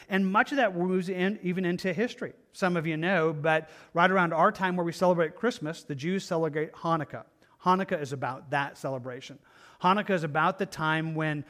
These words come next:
the sacrifices were renewed, where it's cleansed. And there's kind of an incredible story that they didn't have enough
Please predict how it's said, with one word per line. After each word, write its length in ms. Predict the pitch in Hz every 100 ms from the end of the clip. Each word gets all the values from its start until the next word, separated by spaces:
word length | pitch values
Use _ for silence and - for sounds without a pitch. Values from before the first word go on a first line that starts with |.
| - _
the 140 | 170
sacrifices 760 | 165 190 175 - 170 170 156 143
were 140 | 156
renewed, 500 | 151 143 151 151 135
where 160 | 135 147
it's 140 | 147
cleansed. 560 | - - 165 151 127 143
And 100 | 143
there's 220 | 151 - - - -
kind 140 | 190
of 80 | 185
an 80 | 170
incredible 540 | 170 - 196 196 180
story 600 | - - 196 190 180 156
that 160 | 135 139
they 120 | 147
didn't 260 | 147 180
have 240 | 175 165 165
enough 240 | 170 151